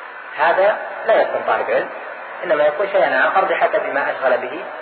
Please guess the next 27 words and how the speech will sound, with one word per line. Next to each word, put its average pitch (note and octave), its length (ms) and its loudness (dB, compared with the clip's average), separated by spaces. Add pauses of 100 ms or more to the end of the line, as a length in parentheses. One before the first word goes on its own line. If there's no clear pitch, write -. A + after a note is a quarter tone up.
(220)
نفسه. - 300 -4
أما F3+ 160 0
طالب F#3 320 2
العلم F#3+ 200 -2
فمشغول، - 480 -2 (680)
سليت F#3 340 2 (180)
سل-، E3+ 180 0 (120)
سلواه F3+ 560 4 (560)
وهواه - 1900 0 (480)
ورغبته F#3 480 4
في D#3+ 140 -2
طلب C3 260 2
العلم. - 200 -6 (260)
المجلس E3 480 0
الذي D#3 320 0
فيه B2 320 -6 (420)
كلام D#3 240 4
عن B2+ 300 -2 (180)
مسائل C#3 460 0
العلم A#2+ 260 0 (480)
وبيان C3 460 4
ما B2+ 220 -2
أنزل C#3+ 220 0
الله C3 340 2
جل B2+ 180 2
وعلا B2 260 4
في B2+ 100 -6